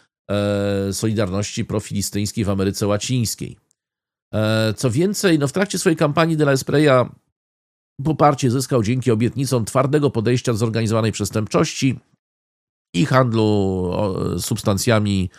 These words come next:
ekologicznymi, tak? E,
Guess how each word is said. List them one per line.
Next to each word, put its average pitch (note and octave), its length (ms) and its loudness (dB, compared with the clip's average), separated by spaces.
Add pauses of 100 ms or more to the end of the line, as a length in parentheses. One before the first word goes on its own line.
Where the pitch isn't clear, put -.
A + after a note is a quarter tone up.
(240)
ekologicznymi, C3 800 0
tak? - 340 -4 (520)
E, G#2+ 720 2